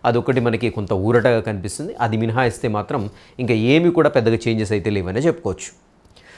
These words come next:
రైట్, ఫస్ట్ టైమ్ మన ఛానల్ చూస్తున్నారు తప్పకుండా సబ్స్క్రైబ్ చే-, చేసుకోవడానికి అయితే ప్రయత్నించండి. And వీడియో చివరిలో అయినా యూస్‌ఫుల్ గా ఉంటే తప్పకుండా లైక్ చేయడానికి అయితే ప్రయత్నించండి. మీకు వీడియో యొక్క డిస్క్రిప్షన్‌లో, అదేవిధంగా ప్లే స్టోర్‌లో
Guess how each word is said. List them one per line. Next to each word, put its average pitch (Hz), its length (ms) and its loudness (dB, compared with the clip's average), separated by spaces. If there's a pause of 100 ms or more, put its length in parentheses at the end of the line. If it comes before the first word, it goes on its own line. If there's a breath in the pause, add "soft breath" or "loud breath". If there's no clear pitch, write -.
(140)
రైట్, 170 200 4
ఫస్ట్ 170 280 0
టైమ్ 185 120 4
మన 156 160 0
ఛానల్ 127 160 0
చూస్తున్నారు 117 300 -6
తప్పకుండా 107 220 -6
సబ్స్క్రైబ్ 117 440 -2
చే-, 110 400 -2
చేసుకోవడానికి 104 460 -2
అయితే 92 100 -4
ప్రయత్నించండి. 104 600 -2 (360 loud breath)
And 117 100 2
వీడియో 147 240 6
చివరిలో 143 400 4
అయినా 110 240 2
యూస్‌ఫుల్ 120 300 -4
గా 120 60 -2
ఉంటే 110 180 -6
తప్పకుండా 101 260 -4
లైక్ 107 240 -2
చేయడానికి 107 260 0
అయితే 98 120 -2
ప్రయత్నించండి. 101 580 -4 (380 loud breath)
మీకు 139 380 2 (140)
వీడియో 139 180 6
యొక్క 143 160 4
డిస్క్రిప్షన్‌లో, 127 720 -2
అదేవిధంగా 110 360 2
ప్లే 113 180 -2
స్టోర్‌లో 110 380 -2